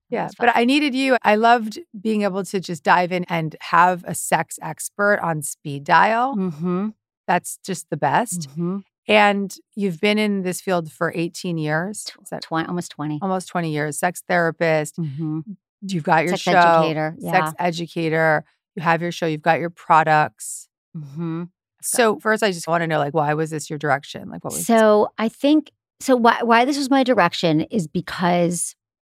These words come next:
Speaker 2: didn't have a lot of great sex education. Sex was very confusing to me all through my twenties. It actually sucked. I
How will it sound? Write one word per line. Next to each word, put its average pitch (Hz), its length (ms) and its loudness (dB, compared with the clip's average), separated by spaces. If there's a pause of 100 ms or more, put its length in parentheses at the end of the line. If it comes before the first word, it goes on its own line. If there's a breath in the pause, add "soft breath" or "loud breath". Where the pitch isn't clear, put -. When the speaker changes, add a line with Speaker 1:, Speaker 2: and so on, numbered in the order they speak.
(120)
Speaker 2:
didn't 170 240 0
have 190 220 2
a 226 40 4
lot 226 200 6
of 202 60 -2
great 208 220 0
sex 190 240 0
education. 185 800 -2 (120)
Sex - 300 -4
was 165 120 -4
very 269 340 2
confusing 196 520 0
to 170 100 -4
me 170 100 2
all 175 200 4
through 180 160 -4
my 175 120 2
twenties. 160 540 -4
It 214 80 -6
actually 185 600 -2
sucked. - 600 -6 (500 loud breath)
I 196 100 2